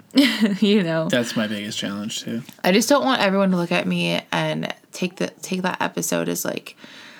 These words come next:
Speaker 1: that's who I am. Because
Speaker 2: Mm-hmm.
Speaker 1: in so many ways,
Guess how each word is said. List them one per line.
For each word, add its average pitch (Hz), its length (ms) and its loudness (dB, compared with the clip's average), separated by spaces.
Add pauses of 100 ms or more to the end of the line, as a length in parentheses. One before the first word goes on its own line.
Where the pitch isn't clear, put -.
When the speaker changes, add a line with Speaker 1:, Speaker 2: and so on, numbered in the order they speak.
(380)
Speaker 1:
that's - 320 -2
who 180 200 -4
I 165 100 -2
am. - 400 -6
Because 180 380 0
Speaker 2:
Mm-hmm. 160 360 -4 (120)
Speaker 1:
in 208 220 2
so 180 260 2
many 185 260 4
ways, 170 500 2